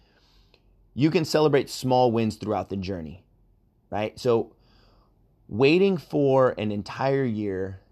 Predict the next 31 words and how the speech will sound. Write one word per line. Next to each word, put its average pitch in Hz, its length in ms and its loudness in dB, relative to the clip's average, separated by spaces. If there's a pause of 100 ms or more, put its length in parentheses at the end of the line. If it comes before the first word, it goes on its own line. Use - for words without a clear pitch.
to 110 140 -8
<laughs> - 0 -
celebrate 104 960 -2
you 117 240 2
losing 117 420 2
fifty 104 380 -6
pounds 101 320 -8
can 107 120 -8
be 110 120 -4
really 123 840 0
hard, 87 480 -8 (160)
right? 107 260 -4 (1040)
The, 127 600 2
the 123 180 -4
overall 143 420 6
journey 110 420 -4
is 95 100 -10
gonna 98 200 -8
be 87 120 -12
tough, - 460 -20 (1080)
right? 98 200 -4
Please, 110 280 2
I 104 140 0
will, 104 200 -2
I 110 120 0
will 107 80 0
not 110 200 0
sugarcoat 107 540 -2
it 101 120 -2
one 101 280 -4
bit, - 260 -10